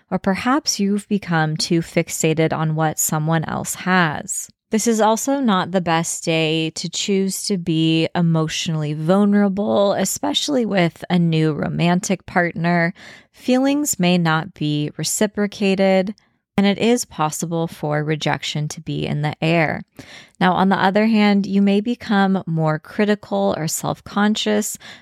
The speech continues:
of some of your creative work or self-expression today as well. Sagittarius, today you may be having important discussions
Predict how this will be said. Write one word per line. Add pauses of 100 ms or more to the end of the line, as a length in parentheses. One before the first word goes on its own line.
of
some
of
your
creative
work
or
self-expression
today
as
well. (320)
Sagittarius,
today
you
may
be
having
important
discussions